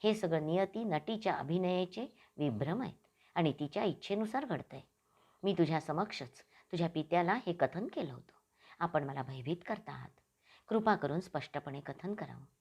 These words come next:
"भयभीत करत नाही सत्यवती, सत्य कथन करतोय." "सत्यापेक्षा स्पष्ट कथन करावं." सत्यवती आता गंभीर झाली.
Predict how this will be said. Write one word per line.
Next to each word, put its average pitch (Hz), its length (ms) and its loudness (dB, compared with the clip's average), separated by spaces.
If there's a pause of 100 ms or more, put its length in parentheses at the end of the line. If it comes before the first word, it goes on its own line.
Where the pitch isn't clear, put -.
(300)
"भयभीत 156 300 2 (140)
करत 151 260 -2
नाही 139 260 -4
सत्यवती, 135 680 -6 (260)
सत्य 208 280 0
कथन 139 320 -4
करतोय." 139 460 -8 (560)
"सत्यापेक्षा 208 640 2
स्पष्ट - 360 0
कथन 156 340 -2
करावं." 151 360 -8 (360)
सत्यवती 151 520 0
आता 147 200 0
गंभीर 135 400 -2
झाली. 202 240 -10